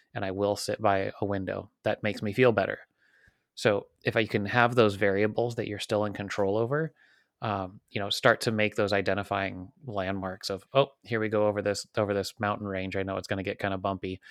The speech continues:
So the first time you feel it, yeah, it's gonna be pretty jarring. But the second or third time, especially if you're traveling for work, you at least can start to identify those things.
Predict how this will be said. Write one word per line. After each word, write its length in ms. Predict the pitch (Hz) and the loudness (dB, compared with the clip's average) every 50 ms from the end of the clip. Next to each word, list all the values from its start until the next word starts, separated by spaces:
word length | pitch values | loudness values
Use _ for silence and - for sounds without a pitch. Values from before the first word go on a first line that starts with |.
| - - - - | -20 -20 -16 -10
So 220 | - 104 98 - _ _ _ _ _ _ _ _ | -8 -8 -8 -10 _ _ _ _ _ _ _ _
the 80 | - - | -14 -4
first 260 | - 127 120 113 - | 0 2 2 2 2
time 180 | - 113 104 98 | 2 2 2 0
you 80 | 95 | -2
feel 300 | - - 143 143 131 101 | -4 0 2 4 4 4
it, 140 | 98 98 - _ _ | 2 0 -2 _ _
yeah, 180 | - 117 101 101 | -6 -4 -4 -4
it's 80 | 101 - | -4 -4
gonna 120 | 107 101 | -4 -2
be 80 | 101 98 | -4 -4
pretty 240 | - - 107 98 95 | -2 -2 -2 -2 -2
jarring. 500 | 98 101 95 95 98 98 92 92 98 - _ _ - _ _ _ _ - | 0 0 2 2 2 0 0 -4 -8 -10 _ _ -20 _ _ _ _ -8
But 100 | 110 110 | -8 -8
the 80 | - - | -6 -2
second 260 | - 110 - 107 101 | -2 -2 -2 -2 -4
or 80 | 95 | -6
third 240 | 92 - 104 101 92 | -4 -2 -2 -2 -2
time, 320 | - 101 101 101 101 101 - - | -2 -2 -2 -2 -2 -4 -6 -10
especially 380 | 101 - - 107 101 - 101 | -12 -8 -4 -4 -2 -2 -2
if 80 | 95 - | -4 -6
you're 60 | 101 | -6
traveling 420 | - - 104 95 95 95 98 92 95 | -6 -2 0 0 0 0 -2 -6 -6
for 160 | - 98 92 | -8 -8 -4
work, 420 | 95 117 127 117 110 - - - - _ _ _ - _ _ _ - | 0 2 2 2 2 0 -4 -12 -20 _ _ _ -20 _ _ _ -2
you 140 | 120 113 | -2 0
at 40 | - | 0
least 220 | 110 113 110 - - | 0 -2 -2 -2 -4
can 140 | 107 101 | -8 -6
start 240 | - - 107 101 - | -2 -2 -2 0 0
to 100 | - 104 | -2 -2
identify 420 | 95 90 95 92 92 90 - 95 92 | -2 0 -2 -4 -4 -4 -4 -4 -4
those 200 | 92 92 87 - | -4 -6 -8 -10
things. 340 | - 95 95 98 95 - | -12 -12 -12 -12 -12 -16